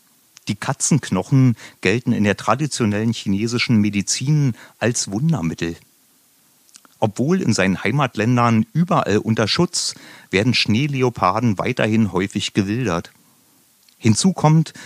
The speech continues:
dass sie aus zunehmendem Mangel an natürlichen Beutetieren, trotz ihrer natürlichen Scheu vor Menschen, dann doch immer wieder in seine Nähe vordringen, um Nutztiere zu reißen. Das wiederum schätzen die Einheimischen,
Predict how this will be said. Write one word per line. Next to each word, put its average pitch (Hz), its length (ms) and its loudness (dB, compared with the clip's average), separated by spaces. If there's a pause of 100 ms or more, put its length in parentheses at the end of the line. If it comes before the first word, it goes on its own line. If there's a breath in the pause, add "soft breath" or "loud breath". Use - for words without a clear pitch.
(120)
dass 107 140 0
sie 131 140 -2
aus - 260 0
zunehmendem 139 720 4
Mangel 123 500 2
an 101 200 0
natürlichen 120 580 0
Beutetieren, 131 880 2 (260 loud breath)
trotz - 380 -2
ihrer 117 280 0
natürlichen 120 600 -2
Scheu 120 320 -2
vor 104 180 -2
Menschen, 127 720 4 (400 loud breath)
dann 175 320 0
doch - 400 -4
immer 170 360 2
wieder 131 400 -2
in 110 140 0
seine 107 300 0
Nähe 104 260 2
vordringen, 98 760 2 (260 loud breath)
um 120 220 4
Nutztiere 101 640 -2
zu - 120 -4
reißen. 85 460 -4 (1080 loud breath)
Das - 260 -4
wiederum 90 380 0
schätzen - 440 -2
die 104 140 -6
Einheimischen, 117 800 0